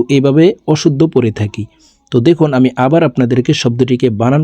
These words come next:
করে সঠিকভাবে বলে দিচ্ছি। দেখুন, ইয়া পেশ ইউ, ওয়াও সিন জবর ওয়াস, ইউ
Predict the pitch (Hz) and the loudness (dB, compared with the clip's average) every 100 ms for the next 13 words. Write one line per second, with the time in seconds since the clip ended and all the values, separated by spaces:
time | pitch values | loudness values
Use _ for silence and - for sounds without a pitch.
0 | 151 147 - 160 160 160 135 120 117 120 | 0 0 0 0 0 0 2 2 2 2
1 | 113 107 123 131 139 202 - - - - | 0 -2 -2 0 0 0 -4 -20 -16 0
2 | 120 123 143 190 - 175 160 127 127 156 | 2 4 2 0 0 0 2 2 6 4
3 | 196 - 127 131 143 170 123 - 143 175 | 4 0 2 2 2 0 -2 0 2 4
4 | 139 123 143 123 120 135 117 - - - | 2 2 2 2 2 2 -2 -8 -16 -18
5 | _ _ _ - 123 143 190 240 | _ _ _ 0 4 6 4 2